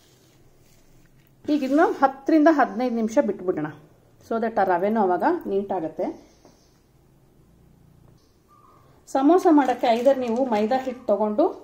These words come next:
ಉದ್ದುದ್ದಕ್ಕೆ ಅದನ್ನು ಲಟ್ಟಿಸ್ಕೊಂಡು ಶೀಟ್ಸ್ ಮಾಡ್ಕೋಬೋದು, ಇಲ್ಲ ಅಂದರೆ ರೆಡಿ ಶೀಟ್ಸ್ ಸಿಗುತ್ತೆ ನೋಡಿ, ಇಲ್ಲಿ Sweets ಅಂತ ಇದು ಮಾರ್ಕೆಟಲ್ಲಿ ಸಿಗುತ್ತೆ, ಎಲ್ಲ ಹೈಪರ್ ಮಾರ್ಕೆಟ್ಗಳಲ್ಲಿ ಸಿಗುತ್ತೆ. ಇದಕ್ಕೆ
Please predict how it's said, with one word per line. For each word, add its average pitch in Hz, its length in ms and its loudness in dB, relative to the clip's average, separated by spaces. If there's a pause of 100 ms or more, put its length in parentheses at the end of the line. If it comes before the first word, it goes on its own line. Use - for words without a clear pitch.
(360)
ಉದ್ದುದ್ದಕ್ಕೆ 233 520 -2
ಅದನ್ನು 214 340 0
ಲಟ್ಟಿಸ್ಕೊಂಡು 208 680 -2 (560)
ಶೀಟ್ಸ್ 247 320 -12 (100)
ಮಾಡ್ಕೋಬೋದು, 196 580 -2 (600)
ಇಲ್ಲ 339 100 6 (120)
ಅಂದರೆ 339 160 6 (120)
ರೆಡಿ 247 200 2 (100)
ಶೀಟ್ಸ್ - 320 -4
ಸಿಗುತ್ತೆ 196 360 -4
ನೋಡಿ, 160 200 -2
ಇಲ್ಲಿ 131 140 -10 (500)
Sweets 302 460 -2
ಅಂತ 170 160 -2 (120)
ಇದು - 120 -14 (1800)
ಮಾರ್ಕೆಟಲ್ಲಿ 240 540 -4
ಸಿಗುತ್ತೆ, 202 260 -6 (100)
ಎಲ್ಲ 220 100 0 (120)
ಹೈಪರ್ 214 300 -4
ಮಾರ್ಕೆಟ್ಗಳಲ್ಲಿ 196 560 -4
ಸಿಗುತ್ತೆ. 165 300 -8 (920)
ಇದಕ್ಕೆ 269 240 -2